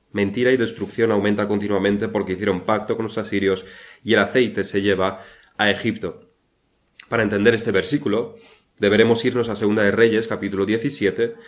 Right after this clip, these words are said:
donde se nos relata la caída de Israel, la destrucción de estas diez tribus del norte.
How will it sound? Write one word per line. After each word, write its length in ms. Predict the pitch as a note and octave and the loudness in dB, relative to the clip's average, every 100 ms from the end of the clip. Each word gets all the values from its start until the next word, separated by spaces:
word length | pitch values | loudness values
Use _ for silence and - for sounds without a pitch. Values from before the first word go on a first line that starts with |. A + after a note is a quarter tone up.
| - - _ | -20 -20 _
donde 240 | A2+ A2+ A2+ | 4 4 4
se 100 | A#2 | 2
nos 220 | A2 G#2 | 0 2
relata 340 | A2+ A#2 C3 | 2 2 0
la 160 | A2+ G2+ | 0 2
caída 320 | G2 A2+ B2+ | 2 2 2
de 120 | C3 | 4
Israel, 540 | B2 G#2+ F#2+ G2+ A2 - | 2 0 0 0 -4 -4
la 100 | G#2 | -2
destrucción 760 | G2+ - G2+ - C3 A#2 G#2 G#2+ | -2 -4 -8 -8 0 0 0 -2
de 60 | |
estas 360 | G2+ G2+ F2+ F2+ | -4 -6 -6 -2
diez 300 | A#2+ A#2 - | -2 -2 -6
tribus 420 | G2+ G2+ G2+ - | -6 -4 -4 -4
del 180 | F#2 F#2 | -4 0
norte. 320 | G#2 G2+ | -2 -2